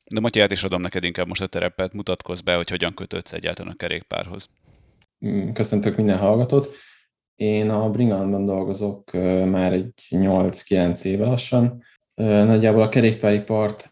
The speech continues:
Speaker 2: nem ott kezdtem, mert előtte voltam, ö, szerelő egy,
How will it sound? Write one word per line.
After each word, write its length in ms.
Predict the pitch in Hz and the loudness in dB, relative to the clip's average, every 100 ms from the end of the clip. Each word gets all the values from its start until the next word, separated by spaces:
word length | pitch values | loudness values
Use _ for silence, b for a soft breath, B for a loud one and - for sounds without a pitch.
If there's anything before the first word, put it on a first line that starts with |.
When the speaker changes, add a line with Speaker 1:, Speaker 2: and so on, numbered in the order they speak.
| - | -8
Speaker 2:
nem 160 | - 127 | 0 0
ott 100 | 117 | 0
kezdtem, 460 | 107 104 - 113 107 | -2 -2 -4 -2 0
mert 160 | 98 | 0
előtte 300 | 104 101 101 | 0 0 -4
voltam, 520 | 95 95 90 101 92 | -4 -4 -4 -6 -4
ö, 180 | 90 92 | -4 -4
szerelő 720 | 98 - - 92 92 90 90 | -6 -6 0 2 2 2 2
egy, 240 | 85 - | 0 -4